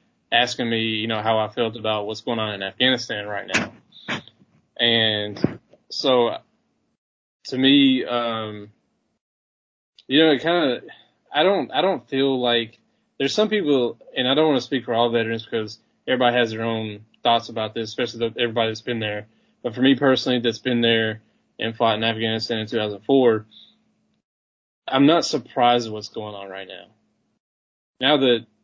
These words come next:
our troops are out of there, I'm not surprised that that government has completely, I mean, the president's not even in the country. They took, he took off because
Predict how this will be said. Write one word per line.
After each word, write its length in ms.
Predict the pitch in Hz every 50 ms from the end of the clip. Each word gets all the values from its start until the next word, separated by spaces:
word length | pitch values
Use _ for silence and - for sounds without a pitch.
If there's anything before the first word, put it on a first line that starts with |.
| _ _
our 160 | 120 117 123
troops 320 | 117 - 147 139 117 - 123
are 60 | 120
out 180 | 113 117 113 113
of 80 | 101
there, 140 | 113 110 107
I'm 100 | 107 120
not 160 | 135 143 135
surprised 960 | - 143 120 - _ - 117 113 113 113 110 107 104 104 104 - - - _ _ _ _ _ _ _ _ _ _ -
that 400 | 120 110 104 101 98 - - - - - _ _ _
that 300 | 117 117 117 110 107 107 - _ _ _ _ _ -
government 440 | 131 120 113 107 107 110 104 104
has 340 | 110 107 104 98 98 - -
completely, 720 | - - 117 113 - 123 120 - 110 107 107 101 101 104 _ _ _ _ _ _ _ _ _ _ _ _ _ _ -
I 20 |
mean, 120 | 127 139 135
the 120 | 123 -
president's 460 | - 160 160 151 143 131 120 113 120
not 160 | 131 123 120 120
even 160 | 113 117 113
in 120 | 113 113 107 107
the 60 | -
country. 480 | - 127 123 120 - 107 95 92 98 101 98
They 300 | 110 120 120 117 110 107 _ _ _
took, 200 | - 143 131 123
he 140 | 117 123 123
took 200 | - 135 120 -
off 280 | - 113 101 82 - _ _ _ _ _ _ _ _ _ _ _ _ _ _
because 760 | 113 113 113 - 120 107 107 104 98 101 - - - - -